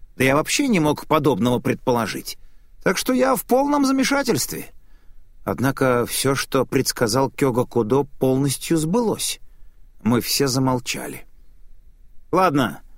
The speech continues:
как бы там ни было, ты можешь рассказать мне всё, что произошло в библиотеке?» Наконец требовательно сказал Киба.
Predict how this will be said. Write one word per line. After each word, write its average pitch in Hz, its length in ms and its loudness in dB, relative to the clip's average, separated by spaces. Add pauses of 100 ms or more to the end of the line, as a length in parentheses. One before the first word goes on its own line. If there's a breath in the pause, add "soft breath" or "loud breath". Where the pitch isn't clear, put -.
(280)
как 175 180 2
бы 190 120 2
там 202 180 2
ни 208 100 4
было, 139 280 4
ты 156 380 4
можешь 233 460 2
рассказать 151 520 2
мне 131 160 2
всё, 220 300 2
что - 180 0
произошло 156 540 2
в 147 40 0
библиотеке?» 143 760 0 (400)
Наконец 120 480 0
требовательно 175 840 0
сказал 110 480 -2
Киба. - 400 -8